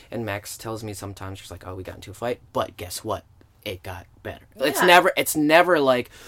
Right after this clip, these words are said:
Speaker 1: "We got into a fight and I'm mad,"
Speaker 2: Yeah,
Speaker 1: you know?
Speaker 2: yeah.
Speaker 1: Which
Speaker 2: It's
Speaker 1: is
Speaker 2: never
Speaker 1: how
Speaker 2: like, "Now we hit love."
Speaker 1: Yeah.
Speaker 2: <laughs> Yeah.
Speaker 1: It's always like,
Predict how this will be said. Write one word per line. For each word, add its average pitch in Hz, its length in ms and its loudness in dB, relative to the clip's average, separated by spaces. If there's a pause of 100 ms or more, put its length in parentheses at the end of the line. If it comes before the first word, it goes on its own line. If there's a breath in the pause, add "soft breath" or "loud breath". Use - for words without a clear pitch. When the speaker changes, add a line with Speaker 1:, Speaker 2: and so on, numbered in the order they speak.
(220 loud breath)
Speaker 1:
"We 247 80 -2
got - 140 8
into - 180 -4
a - 60 0
fight - 280 -2
and 120 160 -8
I'm 123 260 -6
mad," 113 460 -8
Speaker 2:
Yeah, 254 200 -2
Speaker 1:
you 165 60 4
know? 147 280 4
Speaker 2:
yeah. - 160 -4 (160)
Speaker 1:
Which 170 180 2
Speaker 2:
It's 185 140 8
Speaker 1:
is - 40 2
Speaker 2:
never 539 140 8
Speaker 1:
how 320 280 10
Speaker 2:
like, 359 80 -10 (100)
"Now 277 200 0
we 190 80 -8
hit 226 400 -4
love." - 220 -2
Speaker 1:
Yeah. 135 460 2
Speaker 2:
<laughs> - 0 -
Yeah. 285 320 -2
Speaker 1:
It's - 140 0
always 165 200 2
like, 107 160 -4